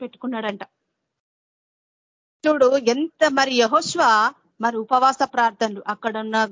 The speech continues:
గొర్రెలు, మరి అక్కడ ఎడ్లు, మరి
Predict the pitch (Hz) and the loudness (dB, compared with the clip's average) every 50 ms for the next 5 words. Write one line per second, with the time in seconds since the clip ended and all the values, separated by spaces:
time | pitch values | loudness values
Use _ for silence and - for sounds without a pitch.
0 | 196 - _ _ _ _ 175 165 220 233 240 247 254 262 254 247 240 233 220 214 | -6 -16 _ _ _ _ -6 -2 0 0 2 2 2 2 2 2 0 -2 -2 -4
1 | 208 202 190 185 196 196 196 202 196 190 190 185 - _ _ _ _ - 208 202 | -6 -8 -6 -2 -2 -2 -2 -2 -4 -6 -6 -8 -12 _ _ _ _ -6 -6 -4
2 | - 226 208 208 208 202 202 214 214 196 - 220 247 254 247 226 220 214 214 208 | -2 -2 0 0 0 2 2 0 0 -2 -4 -6 -2 -2 -2 0 -2 -2 -2 -2
3 | 208 202 | -4 -4